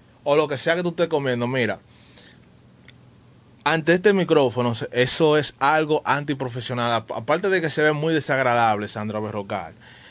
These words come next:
y más viniendo de ti, una, una mujer que tiene una gran trayectoria en la televisión dominicana, una mujer con un, con un peso enorme, realmente, te ves muy desagradable. Tú en un micrófono, en una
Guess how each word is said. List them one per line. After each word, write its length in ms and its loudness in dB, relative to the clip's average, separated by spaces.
y 140 -6
más 180 0
viniendo 380 -2
de 100 0
ti, 240 -6
una, 320 -2
una 220 -4
mujer 420 -4
que 140 -10
tiene 180 -8
una 240 -4
gran 240 -2
trayectoria 560 -4
en 60 -6
la 80 -8
televisión 500 -8
dominicana, 640 -4
una 100 -8
mujer 320 -10
con 180 -8
un, 400 -10
con 160 -6
un 120 -6
peso 300 -4
enorme, 500 -4
realmente, 540 -4
te 160 -8
ves 340 -4
muy 360 -6
desagradable. 800 -4
Tú 200 -2
en 140 -4
un 120 -4
micrófono, 720 -4
en 160 -10
una 360 -4